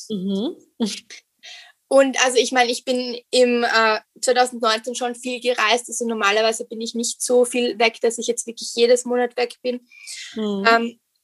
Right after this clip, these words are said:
Speaker 2: aber es sind dann doch Kongresse im Ausland oder manchmal hat man dann halt auch Produkttrainings, die in anderen Niederlassungen stattfinden, weil halt eben dort mehr Menschen zusammenkommen.
Speaker 1: Ja.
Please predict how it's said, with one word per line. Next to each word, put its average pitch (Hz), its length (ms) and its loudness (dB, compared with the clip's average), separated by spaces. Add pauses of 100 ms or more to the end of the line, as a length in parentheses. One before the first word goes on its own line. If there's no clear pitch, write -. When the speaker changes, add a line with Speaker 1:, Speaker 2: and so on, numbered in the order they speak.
Speaker 2:
aber 233 240 4
es 247 140 2
sind 269 160 -10
dann 269 140 -6
doch 262 340 -6
Kongresse 247 540 -2
im 240 60 -2
Ausland 247 500 2
oder 240 160 2
manchmal 233 420 -4
hat 233 160 -4
man 233 140 -4
dann 233 160 -4
halt 220 120 -2
auch 220 140 -10
Produkttrainings, 262 1000 -2
die 240 200 0
in 226 100 -4
anderen 254 360 2
Niederlassungen 240 800 2
stattfinden, 233 640 -4
weil 226 180 0
halt 214 180 -6
eben 214 200 -6
dort - 200 -6
mehr 208 140 -6
Menschen 233 380 0
zusammenkommen. 226 840 -6 (880)
Speaker 1:
Ja. 180 420 -6